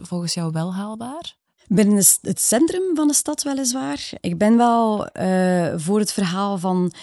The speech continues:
Speaker 2: de woning op vandaag, die moet gerenoveerd worden. Op vandaag zien we dat er nog heel wat renovatie, eh, noodzakelijk is in de stad.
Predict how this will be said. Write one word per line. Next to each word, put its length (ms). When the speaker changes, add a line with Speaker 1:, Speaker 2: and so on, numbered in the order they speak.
Speaker 2:
de 180
woning 300
op 80
vandaag, 340
die 120
moet 100
gerenoveerd 520
worden. 240
Op 80
vandaag 400
zien 180
we 60
dat 100
er 60
nog 120
heel 240
wat 160
renovatie, 800
eh, 140
noodzakelijk 520
is 80
in 80
de 60
stad. 320